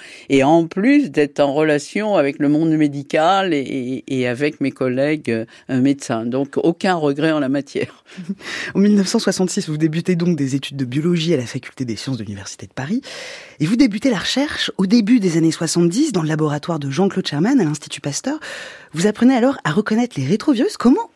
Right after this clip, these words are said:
Speaker 2: en êtes-vous arrivé à travailler sur les rétrovirus ?
Speaker 1: Un hasard, si je puis dire, euh, au, au, au départ, puisque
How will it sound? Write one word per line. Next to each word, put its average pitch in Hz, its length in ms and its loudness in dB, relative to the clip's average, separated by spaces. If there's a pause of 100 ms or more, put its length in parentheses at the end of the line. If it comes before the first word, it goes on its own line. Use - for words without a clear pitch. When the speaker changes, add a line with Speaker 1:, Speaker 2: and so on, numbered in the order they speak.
Speaker 2:
en 196 120 2
êtes-vous 196 300 -2
arrivé 180 360 0
à - 20 -4
travailler 160 560 0
sur 131 180 -8
les 117 80 -4
rétrovirus ? 113 680 -10 (1800)
Speaker 1:
Un 123 180 2
hasard, 156 480 4
si - 140 -10
je - 100 -12
puis 131 180 -2
dire, 160 380 2
euh, 110 640 2 (320)
au, 127 220 -4
au, 135 260 -2
au 143 100 0
départ, 170 460 2
puisque - 360 -6